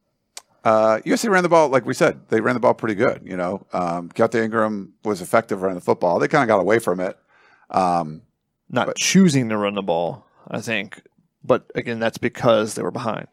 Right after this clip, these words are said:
Speaker 1: Yeah. They, you know, but they, I think they could have run the football more, but they got behind and they got away from it. But that was something that was actually working fairly well. Like, they, U S C, neither team was getting stopped early on unless you,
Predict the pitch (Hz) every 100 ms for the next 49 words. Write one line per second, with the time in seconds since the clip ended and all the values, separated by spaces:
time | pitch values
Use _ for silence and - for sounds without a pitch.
0 | _ 110 101 53 - _ _ 113 110 _
1 | 143 90 - 127 120 - 147 135 143 190
2 | 143 - 110 101 85 - _ _ _ 113
3 | 107 104 95 98 90 90 90 87 90 85
4 | 107 120 120 107 107 101 95 92 92 95
5 | 87 90 95 90 98 - 160 156 165 143
6 | 120 104 104 107 - 98 92 - 107 107
7 | 98 87 - 92 87 82 82 65 87 139
8 | 131 - - - _ 311 269 - 190 -
9 | 185 240 208 170 139 127 120 - 131 101
10 | 85 104 101 98 110 95 90 92 85 98